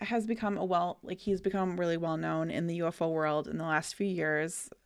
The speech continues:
because he's, like, really into extraterrestrial life. And in twenty seventeen,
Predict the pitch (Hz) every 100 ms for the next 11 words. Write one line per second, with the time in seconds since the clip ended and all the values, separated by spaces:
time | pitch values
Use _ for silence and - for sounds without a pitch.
0 | _ 165 170 170 160 - - 160 160 151
1 | - 165 165 165 160 117 165 - 170 -
2 | - - - 170 - - - 208 214 208
3 | 202 - 311 - 226 208 - 175 151